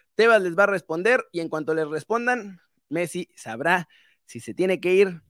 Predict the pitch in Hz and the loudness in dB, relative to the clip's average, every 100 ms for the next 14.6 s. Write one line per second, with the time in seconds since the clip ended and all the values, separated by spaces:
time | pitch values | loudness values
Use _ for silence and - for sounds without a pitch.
0 | _ _ - 120 160 196 240 226 214 165 | _ _ -14 -6 -4 -2 0 0 0 -4
1 | 135 135 190 151 143 175 180 151 139 156 | -6 -4 -4 -4 -4 -4 -2 -4 -2 -2
2 | 185 214 240 247 - _ _ _ _ _ | 0 0 2 0 -2 _ _ _ _ _
3 | 143 165 170 214 233 214 175 156 - 226 | 0 2 6 6 6 6 4 -2 -4 -6
4 | 196 180 233 226 - 185 190 269 294 202 | -6 -8 -6 -6 -8 -6 -2 -2 -2 -2
5 | 175 233 208 170 165 202 233 285 311 277 | 2 2 2 -2 -2 -2 0 0 2 2
6 | 277 240 - - 202 247 269 202 - - | 0 -4 -18 -8 -2 -2 -2 -12 -16 -18
7 | 120 127 160 156 151 120 127 143 151 - | -12 -6 -6 -4 -6 -6 -4 -2 -4 -8
8 | _ _ _ 143 151 151 160 - - - | _ _ _ -10 -10 -10 -12 -14 -16 -18
9 | - - - _ _ - 127 127 127 127 | -18 -20 -20 _ _ -16 -14 -14 -12 -12
10 | - 139 147 151 135 120 120 151 139 135 | -8 -2 2 2 2 -2 -4 -4 -4 -6
11 | - 262 240 214 208 156 - _ _ - | 0 2 2 0 -2 -4 -10 _ _ 0
12 | 262 202 170 196 185 151 170 226 226 180 | 2 2 4 4 2 -4 -4 0 2 2
13 | 175 190 175 180 170 143 147 - 165 123 | -2 -2 -2 -2 -4 -6 -4 -6 -8 -10
14 | - 123 - 233 - | -12 -14 -2 0 0